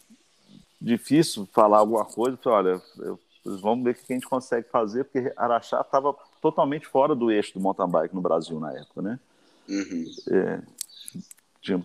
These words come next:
Speaker 1: pouquíssimas provas e poucas pessoas pedalando, o eixo de mountain bike era em outros lugares, em São Paulo, Rio, Minas, mas mais,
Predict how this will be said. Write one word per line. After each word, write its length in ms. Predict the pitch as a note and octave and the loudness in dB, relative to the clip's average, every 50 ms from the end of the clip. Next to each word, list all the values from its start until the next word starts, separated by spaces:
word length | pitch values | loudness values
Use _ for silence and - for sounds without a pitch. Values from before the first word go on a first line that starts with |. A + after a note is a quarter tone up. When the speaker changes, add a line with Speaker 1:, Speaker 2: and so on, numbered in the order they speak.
| - _ - | -6 _ 4
Speaker 1:
pouquíssimas 640 | G#2+ G#2 - - - B2+ D3 - - B2 G#2 - | 4 4 4 4 4 4 4 6 4 2 2 4
provas 600 | - - G2+ G2 G2+ A2+ C3 B2+ A#2 G2+ F2 F2 | 4 6 8 8 8 8 6 6 4 2 0 0
e 600 | F#2 F2+ F2 E2+ F2 F2 E2+ D#2+ D#2 D2+ D2 C#2+ - _ | -2 -4 -2 -2 -2 -4 -4 -4 -4 -6 -8 -10 -4 _
poucas 280 | - - - - G#2+ - | 2 2 2 2 -2 -2
pessoas 340 | - E2 - - G2+ F#2 - | -2 -2 0 0 -4 -2 2
pedalando, 1000 | - F2+ F2 D#2+ D#2+ F2+ G#2+ A#2+ C3 C3+ C3 B2+ A#2 G#2+ G2 F#2 E2+ E2 D#2+ | 4 4 4 4 4 4 4 4 4 2 0 0 0 -2 -2 -4 -4 -4 -4
o 140 | E2 F#2+ G2+ | -2 0 2
eixo 260 | G#2 A#2+ C#3+ - - - - - - | 2 2 0 0 -4 -10 -20 -14 -8
de 140 | G2 G2+ | -6 -2
mountain 320 | F2 G#2 G#2+ A2 - G2+ F#2 | 0 2 2 2 2 2 4
bike 280 | F#2 G#2+ B2+ - - | 4 2 2 2 0
era 120 | C#3+ C#3+ C3+ | 0 0 0
em 40 | A2+ | 0
outros 260 | G#2+ A#2 - - - | 0 -2 -2 -2 -4
lugares, 360 | F2+ E2 F2 F2+ F#2 E2 E2+ | -4 -2 0 0 0 0 -2
em 60 | F2 | -6
São 180 | - - A2+ G#2+ | -10 -10 -10 -10
Paulo, 440 | - - G2+ A2+ B2 A#2+ G#2+ F2 F2 | 0 4 6 6 6 6 2 0 -4
Rio, 280 | F#2+ G#2+ A#2+ A#2 F2 | -8 -8 -8 -8 -10
Minas, 440 | E2+ F2+ G#2 A#2+ A#2+ G#2+ F2+ E2 D2+ | -10 -10 -8 -8 -6 -6 -6 -8 -8
mas 180 | D2 D#2 F#2 E2+ | -8 -8 -8 -8
mais, 220 | F#2 G#2 A#2 - | -8 -10 -10 -10